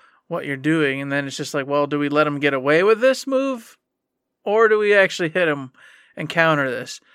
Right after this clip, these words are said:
Well, based off his mode, he's got it on normal, so I suppose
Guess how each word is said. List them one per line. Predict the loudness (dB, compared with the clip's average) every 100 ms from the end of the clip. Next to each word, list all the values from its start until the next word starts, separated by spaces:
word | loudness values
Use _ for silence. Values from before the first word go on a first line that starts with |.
| _ _ _
Well, | 2 4 2 0
based | -2 2 2 2
off | 0 0
his | -2 -4
mode, | 0 2 4 2
he's | 0 -2
got | 2 4
it | 4
on | 0 0
normal, | 0 0 -4 -6
so | -4 -2
I | -2
suppose | -6 -4 0 0